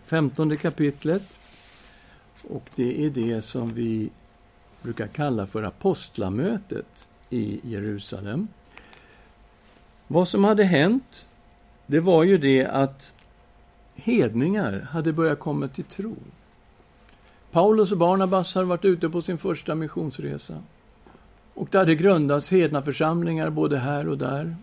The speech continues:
under första missionsresan. Och nu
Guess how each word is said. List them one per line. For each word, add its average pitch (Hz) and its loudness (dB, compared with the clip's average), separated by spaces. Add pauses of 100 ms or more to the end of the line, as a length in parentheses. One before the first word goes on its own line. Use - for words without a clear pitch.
under 139 -2
första 139 -4
missionsresan. 127 -6 (1300)
Och - -2 (180)
nu 170 4